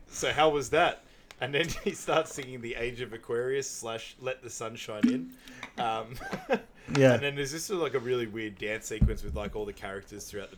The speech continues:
Speaker 1: movie.
Speaker 2: Mm-hmm.
Speaker 1: Um, so I won't go into it, but Jonah Hill's character is in this. And my last fact and my last note is that Jonah Hill got sunstroke while filming the final dance <laughs> scene in this. <laughs>
Speaker 2: That's very good.
Speaker 1: Yeah.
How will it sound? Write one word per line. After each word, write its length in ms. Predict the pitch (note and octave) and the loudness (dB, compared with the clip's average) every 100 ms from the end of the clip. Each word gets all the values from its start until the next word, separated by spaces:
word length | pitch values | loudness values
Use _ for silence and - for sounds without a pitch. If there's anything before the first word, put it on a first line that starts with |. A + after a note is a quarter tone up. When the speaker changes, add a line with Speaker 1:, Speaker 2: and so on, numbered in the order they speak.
| F#2+ | -12
Speaker 1:
movie. 340 | G2 F#2+ F2+ - - - | -12 -12 -16 -20 -16 2
Speaker 2:
Mm-hmm. 180 | D3+ D#3+ G3 F#2+ | 6 8 8 6
Speaker 1:
Um, 160 | F#2+ | 0
so 180 | - - | -2 -2
I 40 | A2 | 2
won't 140 | C#3 | 2
go 160 | C#3 A#2+ | 0 -2
into 240 | B2 - | -2 -4
it, 100 | A2 | -2
but 140 | C3 A2 | -4 -2
Jonah 320 | C#3 E3 E3 | -2 -2 -4
Hill's 480 | B2+ C3 C3 B2 - | 2 2 2 -2 -8
character 380 | - A2+ A2 | -4 -4 -6
is 200 | A2+ A#2 | -8 -8
in 80 | A#2 | -6
this. 320 | G#2+ E3 - - - - | -6 -6 -8 -12 -20 -14
And 100 | A2+ | -8
my 80 | A#2 | -6
last 420 | A2 B2 D3 D3 - | -4 -2 -2 -4 -6
fact 260 | A#2 G#2 | -8 -8
and 60 | G#2 | -8
my 80 | G#2+ | -6
last 260 | A2 G#2+ | -4 -6
note 240 | A2+ A2+ A2 | -4 -4 -4
is 160 | A2+ G#2 | -8 -10
that 160 | A2+ | -10
Jonah 320 | - A#2+ C3 B2+ | -6 -4 -2 -4
Hill 260 | B2+ A#2 | -4 -4
got 200 | G#2 A2+ | -4 -6
sunstroke 760 | - A#2 A#2+ - - A#2+ A2+ - - - | -4 -6 -6 -8 -4 -4 -4 -12 -20 -6
while 160 | C3 B2+ | 0 0
filming 440 | - B2+ B2 B2+ | 2 -2 -2 -6
the 60 | A#2+ | -8
final 380 | - A#2 A#2 A#2 | -2 -2 0 -4
dance 340 | G#2+ G#2 - | -2 -2 0
<laughs> 100 | - | 0
scene 200 | F#3+ F#3 - | 0 -2 -2
in 120 | F#3+ - | 4 10
this. 560 | G#3+ - F#3+ - F#3+ | 10 12 8 10 8
<laughs> 2000 | - G3 G#3 - - F#3 - - - - - - - A3 - G#3 - - F3+ - | 10 8 6 4 4 2 2 -2 0 0 4 4 6 2 2 0 -2 -4 -6 2
Speaker 2:
That's 180 | C#3+ C3 | 4 6
very 220 | B2+ A2 | 8 8
good. 220 | G#2 G#2+ - - - - - - - _ - - | 6 2 0 -12 -20 -20 -20 -20 -20 _ -20 -8
Speaker 1:
Yeah. 200 | A2+ G2+ | -6 -4